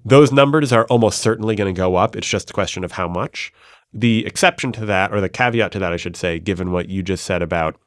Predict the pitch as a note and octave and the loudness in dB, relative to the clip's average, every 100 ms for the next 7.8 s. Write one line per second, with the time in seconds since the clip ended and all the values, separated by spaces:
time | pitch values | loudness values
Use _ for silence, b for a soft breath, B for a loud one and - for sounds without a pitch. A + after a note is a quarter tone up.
0 | _ _ G2 E2+ D#2+ D#2+ - F#2+ E2 - | _ _ -4 -4 -6 -10 -10 -8 -8 -10
1 | - - C3+ B2 B2+ A2+ G#2+ G#2+ G#2+ - | -18 -2 -2 0 -2 -2 -2 0 -2 -2
2 | G2+ F#2+ F2+ F#2+ F2+ G2 E2+ E2+ E2+ D#2+ | -6 -6 -6 -6 -4 -6 -2 -2 -2 -6
3 | - A2+ F2+ B B B B2 A#2 B2+ - | -2 0 0 B B B 0 0 0 2
4 | D#3+ D3+ C#3 B2 A2+ A#2+ - G#2+ - G2+ | 2 2 2 0 -2 -4 -2 -2 -2 -4
5 | - A2 G2+ G#2 F#2+ G2+ F#2+ F2 b b | 0 0 0 -6 -4 -4 -4 -6 b b
6 | b b _ A#2+ A2+ F#2+ - A#2+ A2+ G2+ | b b _ 4 4 2 -2 0 0 0
7 | G2 F2 E2 - G2 F2 F2 | -2 -2 -6 -4 -2 -2 -4